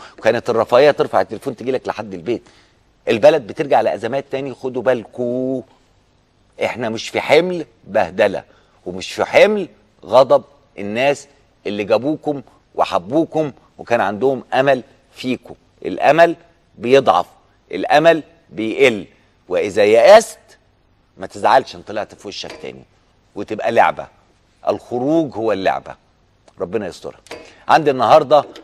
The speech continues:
ضيفين عزيزين، هيكون معايا في إطار الحكومة والحكومة الشابة والحكومة الك-، الكهلة. معايا الأستاذ باسل عادل نائب وزير الرياضة والأستاذ خالد تليمة نائب وزير الشباب.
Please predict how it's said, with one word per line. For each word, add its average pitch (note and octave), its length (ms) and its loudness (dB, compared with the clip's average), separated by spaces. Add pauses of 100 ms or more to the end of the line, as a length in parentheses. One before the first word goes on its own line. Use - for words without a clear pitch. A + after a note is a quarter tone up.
(120)
ضيفين B2+ 400 -2
عزيزين، G#2+ 640 -2 (260)
هيكون B2+ 440 -6
معايا A2+ 480 4 (960)
في D#3 180 -2
إطار G3 220 6
الحكومة D#3+ 560 2
والحكومة D3+ 480 2
الشابة C3 640 2
والحكومة A#2+ 460 2
الك-، A2 380 -2
الكهلة. G#2 680 2 (380)
معايا C#3+ 260 6
الأستاذ B2 360 -4
باسل C#3 280 2
عادل A#2 360 4
نائب B2+ 240 -6
وزير A#2 500 -4
الرياضة D3 540 4 (220)
والأستاذ A2 340 0
خالد C3 280 0
تليمة A#2 420 -6
نائب A2 260 -6
وزير G2+ 260 -6
الشباب. - 360 -14